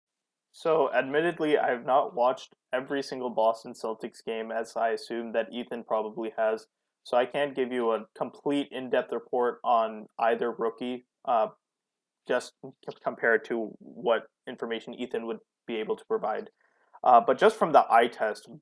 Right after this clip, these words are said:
both of these young players are incredible finds for the Boston Celtics. It always feels that whenever the Boston Celtics have a good pick in a draft, they're always able to capitalize it, similar to the Miami Heat, and find a young budding star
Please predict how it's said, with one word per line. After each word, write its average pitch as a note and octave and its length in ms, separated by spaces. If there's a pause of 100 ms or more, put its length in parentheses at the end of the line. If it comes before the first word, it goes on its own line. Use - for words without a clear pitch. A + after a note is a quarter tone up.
both F3+ 320
of C#3 140
these B2+ 340
young A#2+ 300
players A2 540 (400)
are A#2 320 (340)
incredible C3 680 (120)
finds A2+ 240
for B2 100
the A2+ 80
Boston A2 380
Celtics. A2 400
It C3+ 100
always F#3+ 340
feels C#3 340
that A#2+ 260 (280)
whenever D3+ 320
the D3+ 80
Boston C3 420
Celtics A#2+ 500 (100)
have A#2+ 400
a A#2 80
good B2 320
pick A#2 300
in A2+ 120
a A2 60
draft, A2 400 (300)
they're C#3 100
always D#3 300
able C3 220
to B2+ 80
capitalize A#2 600
it, A#2+ 160
similar C3+ 340
to A#2+ 280
the A2+ 120
Miami A#2 360
Heat, A2+ 320 (320)
and C3+ 160
find D3+ 360 (100)
a A#2+ 80
young C3+ 400
budding A#2+ 320
star A#2 500